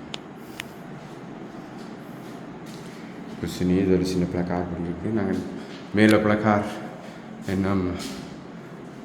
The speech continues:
பூட்டவில்லை. இது ஒரு ரூம். இது டைனிங் ரூமா பாவிக்கலாம்,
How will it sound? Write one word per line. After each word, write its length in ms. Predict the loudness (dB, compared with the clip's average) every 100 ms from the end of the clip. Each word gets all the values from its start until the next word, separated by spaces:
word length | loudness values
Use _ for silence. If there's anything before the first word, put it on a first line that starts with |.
| -12 -12 -14 -14 -14 -14 -14 -14 -14 -12 -12 -10 -10 -12 -12 -14 -4
பூட்டவில்லை. 540 | 0 4 6 6 4 4 0 -4 -6 -8 -8 -10 -12 -6 2
இது 160 | 8
ஒரு 220 | 8 8 6
ரூம். 520 | 6 6 4 0 -6 -8 -8 -10 -10 -10 -4
இது 140 | 0 6
டைனிங் 480 | 8 10 10 8 6
ரூமா 80 |
பாவிக்கலாம், 680 | 4 4 4 4 4 6 4